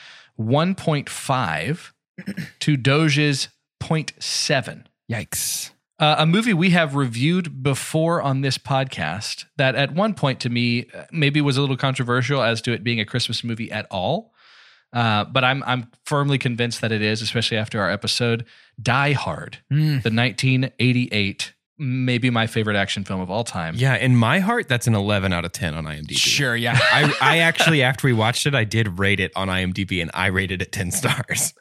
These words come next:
Speaker 1: Ama-
Speaker 2: I also think it
Speaker 1: Amazing.
Speaker 2: is rated ten stars on my I M D B as well.
Speaker 1: So what, what are y'all's in the game, in golf? What are we, what's our shot here?
Speaker 2: Is it me first?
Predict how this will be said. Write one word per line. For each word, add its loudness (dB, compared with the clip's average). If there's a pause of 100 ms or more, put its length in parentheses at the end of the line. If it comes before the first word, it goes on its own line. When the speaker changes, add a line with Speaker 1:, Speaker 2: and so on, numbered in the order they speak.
(200)
Speaker 1:
Ama- 4 (460)
Speaker 2:
I 4
also 4
think 6
it 6
Speaker 1:
Amazing. 2
Speaker 2:
is 0
rated 0
ten -2
stars -2
on -4
my -8
I -8
M -10
D -14
B -12
as -12
well. -16 (680)
Speaker 1:
So 2
what, 0
what 2
are 4
y'all's 2 (140)
in 0
the -2
game, -4 (180)
in 0
golf? 0
What -2
are -4
we, -2 (360)
what's -2
our -2
shot -4
here? -10 (280)
Speaker 2:
Is -2
it 0
me 0
first? -2